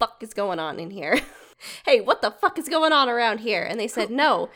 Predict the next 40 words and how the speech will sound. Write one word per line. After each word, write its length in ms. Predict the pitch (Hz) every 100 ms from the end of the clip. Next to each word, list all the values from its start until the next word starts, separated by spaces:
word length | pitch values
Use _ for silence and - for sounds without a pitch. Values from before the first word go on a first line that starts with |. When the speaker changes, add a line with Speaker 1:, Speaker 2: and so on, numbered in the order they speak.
| - _
Speaker 1:
they 120 | 233
breed 320 | 240 233 269 233
like 180 | 220 -
fucking 380 | 285 269 262
normal, 320 | 254 254 247 185
you 140 | 156
clowns." 680 | 160 208 160 160 165 202 -
Speaker 2:
Who, 240 | 330 370
eh, 260 | 320 285 277
who's 240 | 320 349
ever? 320 | 277 277 247 165
That 160 | 339
sounds 200 | 453 466
like 240 | 440 381 302
a, 60 | - _ -
that 160 | 294 320
sounds 180 | 440
like 160 | 403 403
a, 160 | 330 220 202 - -
like, 240 | 269 220
ro-, 300 | 202 208 240
that's 340 | 254 262 - -
something 340 | - 320 285 254
in 100 | 202
the 80 | 180
Bible. 380 | 147 87 - - _ -
Or, 80 | 196
like, 200 | 190 -
the 100 | 170
Romans 400 | 170 156 107 -
did. 300 | - - -
You 100 | 320
know 60 |
what 80 | 427
I 20 |
mean? 140 | 403 403
Speaker 1:
<laughs> 40 | - _ _ _ _ -
Speaker 2:
Like, 140 | 262
s-, 160 | - -
um, 800 | - 220 220 220 220 214 208 247